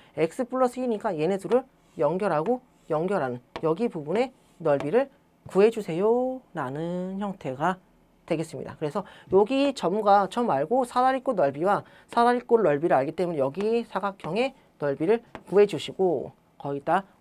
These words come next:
곱하기 삼만 해주신다면 아마 답이 이십삼이 나오게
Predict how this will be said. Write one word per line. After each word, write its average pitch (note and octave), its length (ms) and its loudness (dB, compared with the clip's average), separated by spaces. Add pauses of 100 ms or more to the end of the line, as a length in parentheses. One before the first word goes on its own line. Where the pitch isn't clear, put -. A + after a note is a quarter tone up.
곱하기 E3+ 500 -8 (140)
삼만 G#3 360 2
해주신다면 G3+ 520 2 (220)
아마 C#3 180 -6
답이 D#3 440 -2 (260)
이십삼이 G3 960 -8 (180)
나오게 C#3+ 460 0